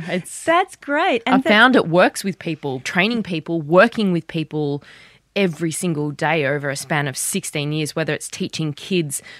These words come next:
Speaker 1: taekwondo or working with contestants on The Biggest Loser or training even celebrities.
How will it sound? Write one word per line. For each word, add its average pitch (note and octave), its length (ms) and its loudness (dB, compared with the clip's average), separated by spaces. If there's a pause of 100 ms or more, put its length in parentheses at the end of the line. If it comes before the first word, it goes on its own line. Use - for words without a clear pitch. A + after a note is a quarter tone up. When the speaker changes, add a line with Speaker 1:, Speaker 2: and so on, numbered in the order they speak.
(140)
Speaker 1:
taekwondo B3+ 800 2
or D#3 180 2
working E3 420 -2
with D3+ 140 -8
contestants D#3 480 -8
on D3 100 -8
The C#3 60 -6
Biggest C3+ 380 -8
Loser A#3 440 0
or D#3+ 300 2 (320)
training B3 380 0
even E3+ 220 -2
celebrities. D3+ 1000 -4